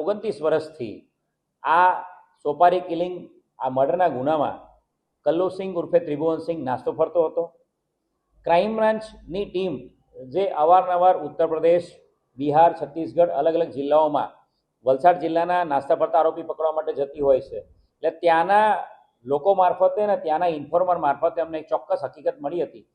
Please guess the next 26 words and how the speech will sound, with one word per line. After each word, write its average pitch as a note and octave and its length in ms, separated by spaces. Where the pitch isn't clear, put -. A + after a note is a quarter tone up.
કે D3+ 100
વારાણસીનો F#3+ 640
આ E3+ 120
આરોપી, E3 360
ઓગણીસો E3 260
સત્તાણુંના F3 600
વર્ષનો D3+ 300
આરોપી C#3 400
વલસાડ F3+ 420
જિલ્લાના F3+ 300
પારડી F#3 320
વિસ્તારમાં C#3 600
કોઈ E3 180
જગ્યાએ D#3+ 480
સુપરવાઇઝર D3+ 480
તરીકે D3 240
નોકરી C3+ 360
કરી D#3 200
રહ્યો D3 180
છે G#3 200
અને D#3 180
ખૂબ F3 220
મોટો D#3 220
સાતીર D#3 400
અપરાધી C3+ 400
ગેંગનો, C#3+ 320